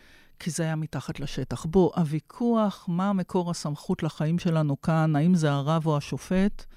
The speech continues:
תאמין לי, יש לי נאומים מלפני שנים שעסקו בזה. אבל זה היה מתחת לפני השטח. הניסיון לחוקק חוקה, אני עוד הייתי שותפה בפורום כזה, לא נעים לי להגיד, אבל כשהצגתי את הדור הצעיר, ולא הגענו לזה, בין היתר כי החרדים התנגדו.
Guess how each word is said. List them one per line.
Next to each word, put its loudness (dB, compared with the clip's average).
תאמין -4
לי, 0
יש 0
לי 0
נאומים -2
מלפני -6
שנים -8
שעסקו -12
בזה. -10
אבל -2
זה -4
היה -2
מתחת -8
לפני -4
השטח. -10
הניסיון -4
לחוקק -8
חוקה, 0
אני -2
עוד -4
הייתי -4
שותפה -4
בפורום -4
כזה, -4
לא -4
נעים 4
לי 4
להגיד, 2
אבל -2
כשהצגתי -4
את -4
הדור 4
הצעיר, 0
ולא 2
הגענו 4
לזה, 2
בין 2
היתר -2
כי 0
החרדים 4
התנגדו. -8